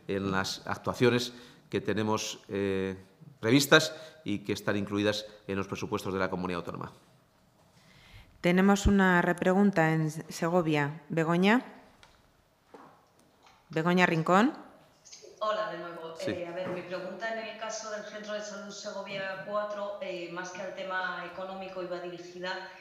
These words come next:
Speaker 3: eh, a los plazos, las previsiones de inicio de las obras, teniendo en cuenta que hay que sacar de nuevo el proyecto a licitación.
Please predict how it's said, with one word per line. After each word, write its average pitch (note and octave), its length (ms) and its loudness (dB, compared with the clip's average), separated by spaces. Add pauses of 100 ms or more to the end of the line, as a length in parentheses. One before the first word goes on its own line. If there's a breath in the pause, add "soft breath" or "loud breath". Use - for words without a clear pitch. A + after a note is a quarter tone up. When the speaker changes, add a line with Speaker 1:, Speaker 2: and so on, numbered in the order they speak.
(140 loud breath)
Speaker 3:
eh, E3+ 240 -4
a D#3+ 160 -4
los D#3 160 -10 (120)
plazos, F#3 460 -6
las F3+ 160 -6
previsiones F#3+ 840 -8 (380 loud breath)
de F3 120 -4
inicio F3+ 300 -4
de F#3+ 80 -4
las F#3 200 -6
obras, F#3+ 260 -6
teniendo F#3 240 -8
en F#3 140 -10
cuenta G3 400 -4
que G3 100 -4
hay F3+ 160 -6
que F#3 60 -12
sacar E3+ 440 -6
de F3 60 -6
nuevo F3 200 -8
el F3 60 -10
proyecto D#3 560 -10
a D3 100 -4
licitación. D3+ 640 -12